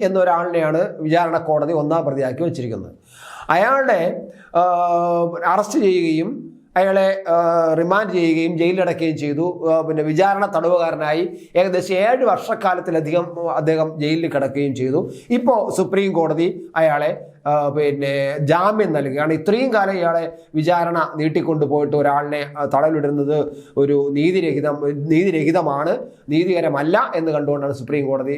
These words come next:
അയാൾക്ക് ജാമ്യം കൊടുത്തത്. ആ ജാമ്യം കിട്ടിയ പൾസർ സുനി ഇപ്പോൾ കോടതിയിൽ, ആ, വിചാരണ കോടതിയിൽ, ആ, കോടതി ഹാജരാകുന്നുണ്ട്, ആ, അതിൽ പങ്കെടുക്കുന്നുമുണ്ട്. പക്ഷേ അയാൾ വരുന്നത് വല്ലാതെ, ആ,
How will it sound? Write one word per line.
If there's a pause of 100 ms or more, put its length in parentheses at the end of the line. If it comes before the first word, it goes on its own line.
അയാൾക്ക് (160)
ജാമ്യം
കൊടുത്തത്. (500)
ആ (140)
ജാമ്യം
കിട്ടിയ (140)
പൾസർ
സുനി
ഇപ്പോൾ (120)
കോടതിയിൽ, (520)
ആ, (120)
വിചാരണ (100)
കോടതിയിൽ, (460)
ആ, (300)
കോടതി
ഹാജരാകുന്നുണ്ട്, (220)
ആ, (180)
അതിൽ (300)
പങ്കെടുക്കുന്നുമുണ്ട്. (440)
പക്ഷേ
അയാൾ (120)
വരുന്നത് (720)
വല്ലാതെ, (240)
ആ,